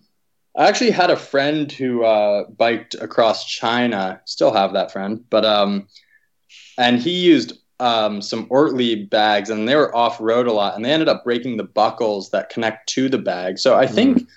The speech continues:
Speaker 1: a lot of the issues come in with the interface between the rigid structure and the s-, and the soft structure.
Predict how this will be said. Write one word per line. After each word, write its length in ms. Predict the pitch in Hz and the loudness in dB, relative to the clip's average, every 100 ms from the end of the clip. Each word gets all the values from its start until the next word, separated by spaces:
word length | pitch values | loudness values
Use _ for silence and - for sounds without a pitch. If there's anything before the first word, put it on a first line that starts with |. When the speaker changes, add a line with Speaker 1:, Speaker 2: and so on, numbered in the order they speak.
| _ _ _ | _ _ _
Speaker 1:
a 80 | 139 | -2
lot 340 | 127 127 139 165 | 2 4 4 2
of 140 | 135 | 0
the 160 | 127 120 | -2 -4
issues 340 | 120 123 107 | -4 -6 -6
come 240 | - 120 | -6 -6
in 140 | 117 113 | -4 -4
with 160 | 107 | -6
the 80 | - | -6
interface 640 | 98 107 113 - 110 107 - | -6 -4 -2 2 2 2 -4
between 520 | 101 - 107 104 101 | -8 -4 -2 0 0
the 180 | 101 95 | 0 0
rigid 440 | 101 104 107 104 | 2 2 2 0
structure 480 | - - 107 - 113 | -2 0 0 0 -4
and 160 | 98 | -2
the 60 | 98 | -4
s-, 240 | - - - | -6 -10 -10
and 200 | 110 98 | -6 -4
the 60 | |
soft 340 | 92 101 107 - | 0 2 2 0
structure. 720 | - 165 170 185 185 185 - | 0 0 2 2 2 0 -8